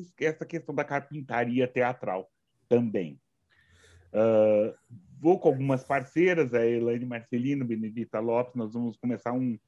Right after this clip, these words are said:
uma oficina de formação de leitores. E vamos pegar, ah, títulos importantes e trabalhar esses títulos importantes. Digo isso porque, ah, todo, porque todo mundo, ah, eu li muito, Ca-,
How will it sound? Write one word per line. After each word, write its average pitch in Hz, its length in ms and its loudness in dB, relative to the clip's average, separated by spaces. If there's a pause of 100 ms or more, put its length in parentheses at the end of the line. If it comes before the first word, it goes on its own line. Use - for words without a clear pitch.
(360)
uma 110 240 -4
oficina 135 640 -4
de 131 400 0 (360)
formação 147 580 -2
de 160 80 -4
leitores. 92 640 -4 (840)
E 180 100 -2
vamos 208 360 4
pegar, 170 600 2
ah, 127 720 4 (320)
títulos 131 460 -4
importantes 151 840 -2 (800)
e 123 100 -2
trabalhar 143 800 0
esses 123 300 -8
títulos 113 380 -12
importantes. 120 500 -8 (180)
Digo 147 300 -4
isso 139 180 -8
porque, 139 240 -6
ah, 170 200 2
todo, 196 260 -6
porque 160 220 -8
todo 160 180 -2
mundo, 131 200 0
ah, 190 120 4
eu 196 120 8
li 160 200 -2
muito, 160 300 -8
Ca-, 131 200 -2